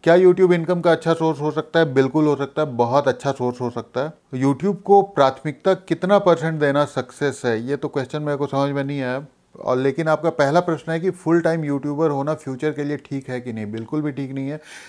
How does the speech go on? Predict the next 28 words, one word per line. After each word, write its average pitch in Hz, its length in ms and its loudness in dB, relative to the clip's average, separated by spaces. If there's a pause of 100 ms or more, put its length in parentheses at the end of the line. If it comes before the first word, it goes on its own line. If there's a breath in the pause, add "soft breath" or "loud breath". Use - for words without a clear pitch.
(260 loud breath)
सिर्फ 190 260 4
YouTube 143 480 0
की 180 100 0
बात 147 280 2
नहीं 160 100 -6
है, 180 80 -4
कोई 190 340 4
भी 190 120 -2
चीज़ 165 260 -4
फुल 170 360 2
टाइम 151 280 -2 (420)
source 180 360 2
of 170 120 -6
income 160 260 -6
सिर्फ - 460 -6
एक 180 220 6
रहे 147 300 0
तो 151 140 -8
वो 147 160 -4
रिस्क 135 360 0
है। 95 140 -6 (680 soft breath)
तो 156 160 0
source 170 460 0
of 165 120 -8
income 156 240 -4 (120)
अलग-अलग 147 440 6
होने 123 320 -2
चाहिए। 147 280 -6